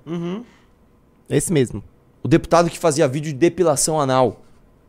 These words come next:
Speaker 2: Eles colocaram o Eduardo Bolsonaro, que é filho do presidente da República, que de fato tentou, né, dar um golpe de Estado. E a gente fica na mão de vocês, cara.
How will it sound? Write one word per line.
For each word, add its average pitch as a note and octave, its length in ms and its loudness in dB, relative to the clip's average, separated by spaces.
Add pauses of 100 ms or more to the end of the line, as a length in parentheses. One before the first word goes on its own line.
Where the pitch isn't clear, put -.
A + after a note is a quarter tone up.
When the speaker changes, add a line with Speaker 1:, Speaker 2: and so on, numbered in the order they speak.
(720)
Speaker 2:
Eles C#3 140 -4
colocaram G3 340 6
o G3+ 40 10
Eduardo F#3+ 340 6
Bolsonaro, F3+ 420 4
que - 100 0
é F3 40 4
filho G3 320 -2
do E3+ 100 4
presidente D#3+ 400 2
da E3 80 4
República, D3+ 500 0
que - 140 -4
de F3 120 0
fato F3 420 2
tentou, D#3 520 4 (320)
né, C3+ 220 4
dar C#3 160 4
um D#3+ 100 6
golpe D#3 300 6
de C3+ 60 0
Estado. B2+ 480 2 (1400)
E D3+ 80 6
a - 20 6
gente D#3 200 0
fica F3+ 200 0
na E3 80 2
mão D#3+ 160 -2
de D3 80 -4
vocês, C#3 520 -2
cara. C#2+ 220 -14